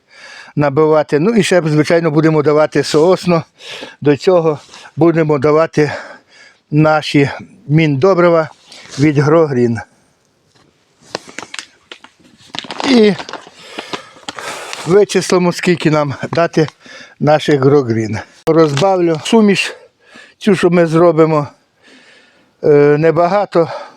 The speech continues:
І будемо вирощувати нашу, е, розсаду. Одне ми можемо побачити, бачите, в мене в та-, от такому ґрунті. Е, щоб, е, брав прошлий рік,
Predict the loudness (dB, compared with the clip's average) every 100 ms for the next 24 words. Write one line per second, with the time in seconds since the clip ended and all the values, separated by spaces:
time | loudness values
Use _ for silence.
0 | _ _ _ _ _ _ _ _ 0 0
1 | 2 0 2 2 2 0 -2 -2 0 0
2 | -2 -2 -4 -6 -2 0 2 -2 -4 -6
3 | -6 -14 -6 -4 -2 -2 0 0 0 0
4 | -2 0 -2 0 -2 -6 -12 -6 -8 -6
5 | -10 -6 -6 -6 -8 -14 -6 -6 -6 -2
6 | 0 0 -4 -10 -12 -12 -16 -18 _ _
7 | -20 -20 -20 -20 -20 _ -6 -4 -2 -2
8 | 0 2 2 2 2 2 0 -4 -6 -2
9 | -2 2 2 2 -2